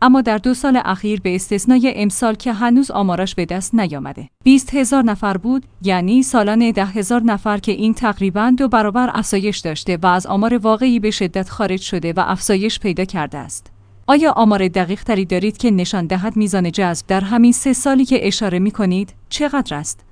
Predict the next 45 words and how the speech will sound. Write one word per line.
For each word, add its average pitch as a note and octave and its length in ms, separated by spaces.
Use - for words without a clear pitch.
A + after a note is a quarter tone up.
در A3 140
سال C4+ 280
هزار A3+ 360
و G#3 40
چهارصد G3+ 560
حدود B3 320
هشت G#3 360
هزار G#3+ 300
نفر F#3 400
و F#3 100
در F#3+ 120
سال A#3+ 260
هزار A3 400
و G3 40
چهارصد A3 520
و A#3 40
یک F#3+ 220
حدود B3+ 320
نه B3+ 200
هزار F3+ 320
و F3 40
ششصد A#3 460
نفر G3 420
و F#3 100
در F#3 140
سال A#3 240
هزار A3+ 380
و - 20
چهارصد A3 560
و C#4 40
دو C#4+ 140
دو D#4+ 140
هزار A3 380
نفر F3+ 320
به E3+ 100
این F3+ 220
رقم F3+ 260
اضافه F#3+ 500
و F#3+ 40
عدد F#3+ 380
به F#3+ 100
دوازده F3+ 440
هزار A3 420
نفر F#3 280
رسید. - 380